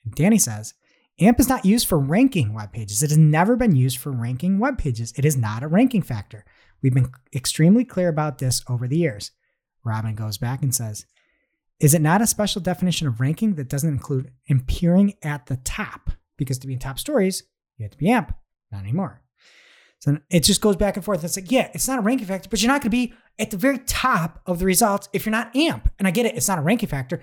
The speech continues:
You don't look in and say, "Plus this many points for amp," but you need it to get to the top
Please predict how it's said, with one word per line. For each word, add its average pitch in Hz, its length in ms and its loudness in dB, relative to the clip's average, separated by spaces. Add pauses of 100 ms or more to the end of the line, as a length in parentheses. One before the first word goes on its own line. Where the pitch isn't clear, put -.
(140)
You 170 100 -2
don't 208 100 0
look 196 120 -4
in 190 60 -8
and 165 80 -6
say, 143 220 -8 (120)
"Plus 196 220 0
this - 160 -6
many 160 140 -4
points 220 300 -4
for - 140 -16
amp," 233 300 -2 (380)
but 311 340 0 (1120)
you 214 220 8
need 226 260 8
it 240 320 -2 (640)
to 247 120 4
get 254 200 2
to 277 80 -2
the 254 80 0
top 285 380 0